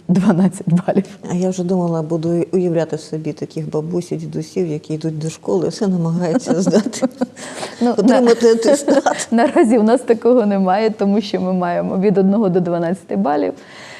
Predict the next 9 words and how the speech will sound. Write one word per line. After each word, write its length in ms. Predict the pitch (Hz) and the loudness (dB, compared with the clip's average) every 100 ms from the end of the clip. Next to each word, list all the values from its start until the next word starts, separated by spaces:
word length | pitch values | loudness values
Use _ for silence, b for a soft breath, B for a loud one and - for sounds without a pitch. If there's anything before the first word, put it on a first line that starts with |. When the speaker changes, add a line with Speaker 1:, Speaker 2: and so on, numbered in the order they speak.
| B - | B 0
Speaker 1:
Єдине, 480 | 208 269 240 226 233 - - | 2 4 2 -2 -6 -14 -2
умова, 320 | 214 233 262 | 2 4 4
при 220 | 202 208 | 2 0
якій 220 | 202 196 208 | 0 2 0
не 100 | 202 | 2
можна 320 | 202 196 185 | 2 0 0
отримати 460 | 190 202 180 180 170 | -2 -2 -2 -2 -8
вчасно 560 | - 233 220 196 170 143 | -6 -2 0 0 -4 -6
атестат, 540 | 160 175 170 - 220 | -8 -8 -8 -6 -6